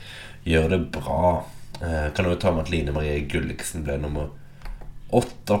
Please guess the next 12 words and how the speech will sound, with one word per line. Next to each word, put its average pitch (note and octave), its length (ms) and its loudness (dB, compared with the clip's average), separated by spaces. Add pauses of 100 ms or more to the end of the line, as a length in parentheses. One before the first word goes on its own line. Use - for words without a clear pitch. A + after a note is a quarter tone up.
på G2+ 160 2
den F#2+ 240 4
første - 640 0
etappen, G#2+ 500 2
og F#2 380 0
hun F2+ 100 -4
ble F2+ 140 -2
vel F2 100 0
nummer F2 240 -2
elleve E2+ 460 0 (100)
på D#2 220 -4 (100)
den D2+ 220 -2